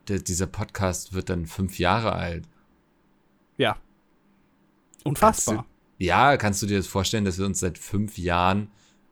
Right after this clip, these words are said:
Speaker 1: einmal die Woche zusammensetzen und irgendwie was aufnehmen?
Speaker 2: Nee, kann, also ich kann's mir immer noch nicht so ganz vorstellen, ähm, dass wir das überhaupt machen. Äh,
Speaker 1: Ja.
Speaker 2: stell dir mal vor, damals, als wir angefangen haben,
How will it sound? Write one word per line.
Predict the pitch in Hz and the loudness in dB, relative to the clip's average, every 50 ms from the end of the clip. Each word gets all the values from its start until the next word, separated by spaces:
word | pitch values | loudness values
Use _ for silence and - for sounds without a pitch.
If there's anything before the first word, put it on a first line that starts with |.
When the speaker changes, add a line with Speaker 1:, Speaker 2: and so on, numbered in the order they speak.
| _ - | _ -4
Speaker 1:
einmal | - 92 101 101 98 | 0 2 4 4 4
die | 98 82 | 2 0
Woche | 85 95 90 95 104 | -2 -2 -2 -4 -4
zusammensetzen | - - 92 80 85 82 82 87 85 101 113 110 - - - 107 | -4 -4 -2 -2 -2 0 -2 -2 0 0 0 0 0 -2 -2 -2
und | 101 98 - - | -4 -6 -8 -6
irgendwie | - 101 92 92 98 90 87 95 82 | -6 -4 -2 -2 -2 -2 -2 -4 -4
was | 87 90 85 80 - - - - - _ _ _ _ _ _ _ _ _ _ _ _ _ _ _ _ _ _ _ _ _ _ _ _ | -2 -4 -4 -4 -4 -6 -8 -12 -20 _ _ _ _ _ _ _ _ _ _ _ _ _ _ _ _ _ _ _ _ _ _ _ _
aufnehmen? | - 92 90 82 - - 113 117 135 127 101 80 80 78 - - _ _ _ _ _ _ _ _ _ - - - - - - | -2 0 0 -2 -2 0 0 2 2 2 2 0 -4 -8 -12 -16 _ _ _ _ _ _ _ _ _ -20 -20 -20 -20 -6 0
Speaker 2:
Nee, | 147 147 151 165 | 2 4 6 6
kann, | 160 - 156 160 | 6 4 4 2
also | - 151 147 170 | 2 2 0 0
ich | 156 | 0
kann's | - - 170 170 - | 0 0 0 2 2
mir | 170 135 | 0 2
immer | 147 170 180 | 4 4 4
noch | 170 151 131 | 4 4 4
nicht | 131 127 - | 2 0 0
so | - | -2
ganz | 123 131 120 120 | 0 0 0 0
vorstellen, | - - 127 117 113 113 - - 123 107 117 123 147 170 - _ _ _ _ _ _ _ _ _ - | 0 0 2 2 2 2 0 0 0 0 0 -2 -6 -8 -12 _ _ _ _ _ _ _ _ _ -4
ähm, | 139 131 131 127 127 123 123 123 123 123 - - - | 0 2 4 4 4 4 2 0 -2 -4 -8 -6 -2
dass | - 127 - - | -2 -2 0 2
wir | 127 | 2
das | 123 127 127 | 2 2 2
überhaupt | 123 123 127 143 - - | 4 4 4 2 2 0
machen. | 113 107 107 101 120 139 175 - - - - _ _ - | -2 -2 -2 -2 -6 -8 -8 -12 -16 -20 -20 _ _ -2
Äh, | 127 117 117 110 - | 2 4 4 4 4
Speaker 1:
Ja. | 180 180 180 | 2 2 2
Speaker 2:
stell | - - 165 | 4 4 4
dir | 170 | 4
mal | 156 135 | 2 0
vor, | - - 196 170 | 2 2 0 2
damals, | - 135 160 220 214 - | 2 2 2 2 2 2
als | 190 170 - | 0 -2 0
wir | 170 143 | 0 0
angefangen | 143 165 180 160 - - 131 123 117 | 0 0 -2 -2 -4 -4 -6 -4 -4
haben, | 101 120 127 139 156 156 | -2 -2 -2 -4 -4 -8